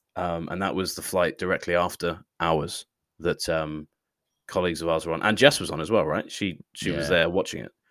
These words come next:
Speaker 2: She was
Speaker 1: Um,
Speaker 2: very, uh, unimpressed 'cause she said it was just random. They were just walking on. Police came on and they started just going them off. And they still haven't been
Speaker 1: Crazy.
Speaker 2: able to give a proper explanation why. I think they're claiming now that it was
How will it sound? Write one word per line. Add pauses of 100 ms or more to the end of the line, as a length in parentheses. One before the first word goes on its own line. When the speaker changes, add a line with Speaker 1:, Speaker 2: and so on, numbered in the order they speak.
(360)
Speaker 2:
She
was
Speaker 1:
Um,
Speaker 2:
very, (220)
uh, (140)
unimpressed
'cause
she
said
it
was
just
random. (140)
They
were
just
walking
on. (100)
Police
came
on (280)
and
they
started
just
going
them
off. (420)
And (320)
they
still
haven't
been
Speaker 1:
Crazy.
Speaker 2:
able
to
give
a
proper
explanation
why. (460)
I
think
they're
claiming
now
that
it
was